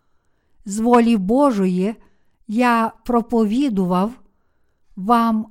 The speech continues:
Євангеліє води та духа.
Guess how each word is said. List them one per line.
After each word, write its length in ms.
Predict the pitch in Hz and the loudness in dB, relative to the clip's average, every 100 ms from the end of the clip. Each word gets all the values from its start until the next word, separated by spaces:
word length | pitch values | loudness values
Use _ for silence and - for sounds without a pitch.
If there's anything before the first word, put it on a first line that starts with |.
| _ 202 | _ -12
Євангеліє 1200 | 185 220 196 226 269 247 202 190 190 180 196 220 _ _ _ - | -2 -2 0 0 0 0 0 0 -2 0 -2 -6 _ _ _ -10
води 480 | 185 285 226 220 | -2 0 2 0
та 200 | 202 247 | 2 0
духа. 600 | 254 285 294 - 165 143 | 0 0 -2 -6 -10 -10